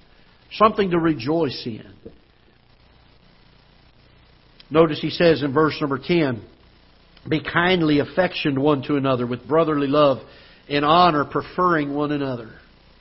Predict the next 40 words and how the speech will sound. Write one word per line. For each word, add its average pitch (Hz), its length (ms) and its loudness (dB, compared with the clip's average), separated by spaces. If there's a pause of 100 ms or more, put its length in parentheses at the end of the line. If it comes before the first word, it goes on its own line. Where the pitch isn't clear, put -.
(420)
<laughs> 143 80 -6 (1160)
Uh, 135 480 -8 (1800)
it's - 580 -14
amazing 151 600 0
sometimes, 135 680 -4
uh, 127 400 -8 (680)
I'll 135 260 -6
be, 135 280 -4
I'll 127 80 -2
be, 135 80 -4
like, 131 200 -2 (200)
uh, 127 360 -10
holding 135 260 -2
the 127 100 -6
door, 131 380 0
or 123 160 -2
I'll 127 100 0
be 131 180 -4
in 123 220 -8
line 131 240 -4
or 123 60 -8
something. 131 160 -8
I'll 131 80 -2
be 131 60 -4
like, 123 180 -6
"You 151 80 -14
go 156 140 -2
first. 139 320 -8
No, 185 160 4
you 170 180 -4
go 147 100 -4
first. - 300 -14
No, 160 220 4
you 160 200 -2
go 147 160 0
first. - 320 -14 (180)
No, 208 180 4
you 208 140 0
go 170 240 0
first." 107 300 -14